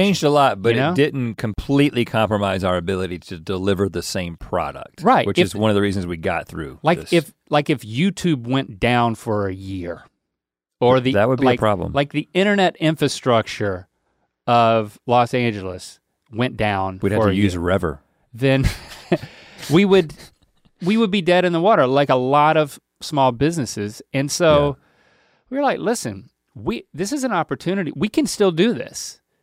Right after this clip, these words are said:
Speaker 2: It's not gonna be pretty, and it, and it's not gonna be as fun, but I was extremely grateful that we could still do it." So we were able to tell the team, "Hey,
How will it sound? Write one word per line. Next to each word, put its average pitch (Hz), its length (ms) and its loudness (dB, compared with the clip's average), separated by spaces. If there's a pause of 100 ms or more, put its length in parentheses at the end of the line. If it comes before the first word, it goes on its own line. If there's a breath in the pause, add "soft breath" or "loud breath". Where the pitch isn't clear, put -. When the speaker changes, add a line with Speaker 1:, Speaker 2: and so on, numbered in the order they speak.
(260)
Speaker 2:
It's 123 120 -6
not 196 220 2
gonna 214 160 -2
be 190 160 -2
pretty, 220 460 0 (100)
and 139 100 0
it, 151 220 0
and 151 140 0
it's 135 100 -4
not 202 180 2
gonna 196 140 0
be 185 220 -4
as 165 260 -2
fun, 123 500 -2 (800)
but 165 320 2 (560)
I 123 120 -2
was 123 280 0
extremely 170 760 0
grateful 110 640 -2
that 120 200 -2
we 127 180 -4
could 170 200 -2
still 165 240 0
do 151 260 2
it." - 160 -8 (200)
So - 180 0
we 170 180 0
were 208 140 0
able 165 240 -2
to 147 100 -2
tell 147 500 0 (1080)
the 139 240 -2
team, 160 500 -2
"Hey, 120 380 -2